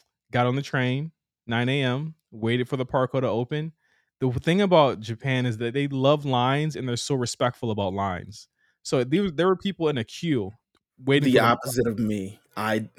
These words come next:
Speaker 2: despise lines, and I will find any way possible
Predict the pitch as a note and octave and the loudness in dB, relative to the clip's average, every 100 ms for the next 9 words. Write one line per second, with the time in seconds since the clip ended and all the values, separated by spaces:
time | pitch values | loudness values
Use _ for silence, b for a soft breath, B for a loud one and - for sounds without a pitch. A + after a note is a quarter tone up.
0 | C#3+ B2 A2+ - - A#2 A#2 A2+ G#2+ G#2+ | -10 -2 -2 0 2 2 4 2 0 -6
1 | G2+ G2 F#2+ G2 G#2 - B2 G2+ A#2 A#2+ | -6 -6 -8 -8 -12 -4 -2 0 2 0
2 | A#2 A#2+ A2+ A2+ A2+ A#2 A2+ A2 G#2+ G#2 | -2 -2 -2 -2 -2 -2 -2 -2 -2 -2
3 | - G2+ G2 G#2+ G2 F#2+ F#2+ | -4 -6 -6 -10 -8 -8 -10